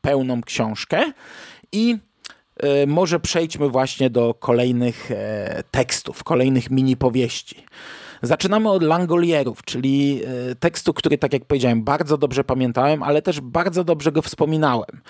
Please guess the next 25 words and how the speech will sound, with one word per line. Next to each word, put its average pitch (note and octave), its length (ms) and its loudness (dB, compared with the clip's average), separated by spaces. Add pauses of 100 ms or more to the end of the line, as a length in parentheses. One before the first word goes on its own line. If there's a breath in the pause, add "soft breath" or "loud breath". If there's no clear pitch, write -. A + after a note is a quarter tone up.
(320 loud breath)
E, B2 240 2
fabuła F3+ 400 2
tutaj D3 300 0
jest B2+ 180 -2
taka, C#3+ 300 0
że, B2 160 2
mm, A#2+ 1200 0
poznajemy D3 520 2
grupę D3 320 0
ludzi, C3 360 2
każde, B2+ 400 2
ka-, D3+ 280 -2
każdy D#3+ 400 0
z B2+ 60 -2
nich C3+ 160 0
dostaje C3 320 2
jakąś B2+ 280 0
tam B2 140 0
podbudowę, A#2 560 2
dostaje A#2+ 380 2
swój - 460 0
czas C3+ 300 0
i B2 100 -8
swoją B2+ 360 0
historię, B2 680 2